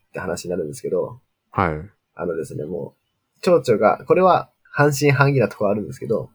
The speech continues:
Speaker 1: 蝶々で有名な話は、えっと、自分の好きな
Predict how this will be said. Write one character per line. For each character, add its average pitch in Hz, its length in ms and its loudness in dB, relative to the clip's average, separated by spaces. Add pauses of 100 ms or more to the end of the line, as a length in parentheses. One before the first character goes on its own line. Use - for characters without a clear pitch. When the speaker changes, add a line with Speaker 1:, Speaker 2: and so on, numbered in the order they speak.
Speaker 1:
蝶 147 120 4
々 127 120 -4
で 85 100 -4
有 90 160 -4
名 95 120 -2
な 90 100 -4
話 85 320 -10
は、 62 240 -10 (260)
え - 40 -18
っ - 20 -16
と、 - 140 -8
自 110 200 -6
分 180 260 -2
の 202 120 4
好 - 180 0 (480)
き 175 140 -4
な - 220 -2